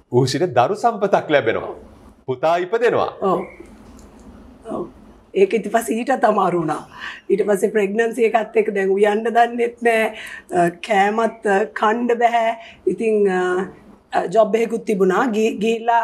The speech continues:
Speaker 2: මේ හරි ලකි. දවස් පහළොවකින් විතර මට මේ, මොකද මම මෙහෙ, අ, බියුටි කෝස් එකක් කරලා ගියේ. එතකොට මට මේ ජොබ් එකක් හම්බුණා. ඊට පස්සේ ප්‍රෙග්නන්ට් කියලා දැනගත්තා. ඉතින් චුට්ටක් අර ෆස්ට් ඉයර් එකේ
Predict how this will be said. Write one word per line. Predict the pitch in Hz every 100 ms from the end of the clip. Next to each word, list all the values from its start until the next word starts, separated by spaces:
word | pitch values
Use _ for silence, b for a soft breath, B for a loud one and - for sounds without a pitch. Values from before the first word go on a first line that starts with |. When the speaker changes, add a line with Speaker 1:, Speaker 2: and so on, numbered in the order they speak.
| 226
Speaker 2:
මේ | 202 185 180
හරි | 175 190 208
ලකි. | 196 190 - 247 262 262 B
දවස් | B 196 202 -
පහළොවකින් | 220 214 214 233 254 240
විතර | 226 240
මට | 240 214 220 214
මේ, | 196 196 185 185 185 B B
මොකද | 202 214
මම | 202
මෙහෙ, | 202 208 202 -
අ, | 175 170
බියුටි | 160 202 202 208 202
කෝස් | - 214 185 190
එකක් | 202 196
කරලා | 208 190 190
ගියේ. | 180 180 302 B B B
එතකොට | 196 196 202
මට | 202 185 208 202
මේ | 185 175 175 202
ජොබ් | 185 185 180
එකක් | 196 185 196
හම්බුණා. | 190 196 220
ඊට | 202 185
පස්සේ | 180 185 175
ප්‍රෙග්නන්ට් | 170 175 170 185 185
කියලා | 202 190
දැනගත්තා. | 175 185 185 226 226 - 208 208 B B B
ඉතින් | - 196 180
චුට්ටක් | 185 190 233 214
අර | 202 196
ෆස්ට් | 190 214 208 -
ඉයර් | 233 226
එකේ | 233 269 277